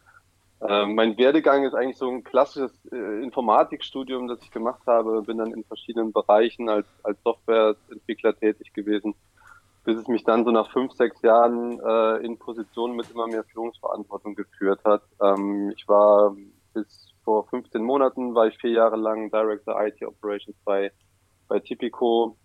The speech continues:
ähm, Deutschlands größten Sportwettanbieter und bin jetzt seit, seit Oktober letzten Jahres, ähm, bei Teamviewer. Ja, und da gibt's eine ganze Menge zu tun und, ähm, ich hoffe, da auch heute ein bisschen Einblick geben zu können, was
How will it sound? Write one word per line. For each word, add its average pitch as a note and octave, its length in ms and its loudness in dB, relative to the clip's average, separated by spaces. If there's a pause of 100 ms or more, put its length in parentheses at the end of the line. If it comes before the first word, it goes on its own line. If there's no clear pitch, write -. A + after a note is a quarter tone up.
(140)
ähm, G2+ 280 -4
Deutschlands G2+ 400 -2
größten G2+ 600 -6
Sportwettanbieter G#2 920 -2
und F#2+ 100 -2
bin G2+ 140 -4
jetzt - 160 -10
seit, F#2+ 180 2 (640)
seit G2 160 -2
Oktober G#2 400 0
letzten G2+ 380 0
Jahres, F#2+ 420 2 (260)
ähm, F#2+ 320 0
bei F#2 140 -2
Teamviewer. G2 720 -2 (1200)
Ja, E3+ 160 6
und A2+ 160 4
da A2+ 100 -2
gibt's A2+ 300 -12
eine C#3 80 -4
ganze B2 240 -6
Menge D#3 260 -4
zu F3 80 -14
tun D#3 300 -4
und, G#2 400 -10
ähm, G2+ 400 -4 (100)
ich - 80 -20
hoffe, A2 200 -6
da B2 100 0
auch A2+ 100 0
heute A#2+ 180 -6
ein A#2 80 -12
bisschen - 220 -12
Einblick B2 320 -8
geben G#2 260 -6
zu G#2+ 80 -18
können, G2 300 -6
was G2+ 100 -4